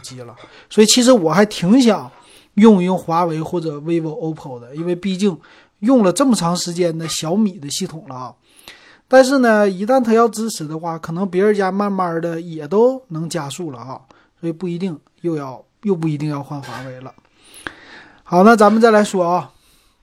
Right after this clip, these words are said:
它的一个详细参数是什么样的？那详细参数方面呢，呃，刚才说过的，麒麟七，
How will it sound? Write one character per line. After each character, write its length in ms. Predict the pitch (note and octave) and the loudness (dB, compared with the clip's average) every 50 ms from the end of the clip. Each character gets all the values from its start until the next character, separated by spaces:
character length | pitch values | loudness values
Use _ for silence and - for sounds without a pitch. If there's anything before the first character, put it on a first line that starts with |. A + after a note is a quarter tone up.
| _ _ _ _ _ _ _ _ _ _ _ _ - - _ _ - | _ _ _ _ _ _ _ _ _ _ _ _ -20 -20 _ _ -6
它 180 | - F#3+ G3 G3 | 2 4 4 6
的 160 | G3 G#3+ G3+ | 6 4 2
一 140 | F#3+ F#3 G3 | 2 0 -2
个 280 | G3+ G#3 F#3+ F3+ E3+ D#3 | -2 -2 -2 -2 -4 -6
详 440 | - - - F#3 E3 D#3 F3+ A3 | -10 -10 -8 -8 -8 -8 -6 -8
细 300 | A#3 G#3+ C#4+ C4+ A3 F#3 | -6 -6 -6 -6 -6 -6
参 260 | E3 - - G3+ G3+ G3+ | -8 -6 -6 -4 -4 -4
数 240 | A3+ C#4 B3 - - | -6 -8 -12 -12 -14
是 100 | - - | -16 -16
什 120 | D#3 D3 C#3 | -14 -14 -12
么 120 | C3 C#3+ | -12 -10
样 200 | D#3+ E3 D#3 C#3 | -10 -10 -12 -12
的？ 100 | B2 C3 _ _ _ _ - - - - - - - _ _ _ _ _ | -14 -18 _ _ _ _ -20 -20 -20 -20 -20 -20 -20 _ _ _ _ _
那 240 | A#3 B3 B3+ B3+ A#3 | 6 8 8 8 6
详 220 | - - A3 A#3 | 4 2 0 0
细 440 | B3 B3+ D4 C#4+ C4 A#3+ A3 G3+ G3 | 0 -2 -2 0 0 0 0 0 -4
参 220 | - - A#3+ A#3+ | -4 -4 -4 -2
数 120 | A#3 C4 C#4 | -2 -4 -6
方 180 | G#3 G#3+ G3 | -4 -4 -4
面 280 | G3 G#3 A3 A3 G#3 G3 | -2 -2 -2 -2 -4 -4
呢， 240 | F3+ E3+ E3 D#3 D#3 _ _ _ _ _ _ _ | -8 -10 -12 -14 -18 _ _ _ _ _ _ _
呃， 100 | _ D#3+ | _ -10
刚 180 | - G3 G#3 G3+ | -2 -2 0 0
才 140 | G3+ G#3 G3+ | 0 -2 -2
说 220 | - - F#3 F3+ | -2 -4 -4 -4
过 200 | F3+ F#3+ F#3 E3+ | -4 -4 -6 -6
的， 180 | D3 C3+ C#3 - | -8 -10 -16 -16
麒 360 | _ - - - - F#3+ G#3 | _ -12 -10 -10 -8 -6 -6
麟 380 | G#3 F#3+ F3 F3+ F#3 F3+ F3 E3 | -4 -4 -4 -4 -4 -6 -10 -10
七， 380 | - - - - G3 G3 G3+ | -10 -12 -10 -10 -10 -12 -12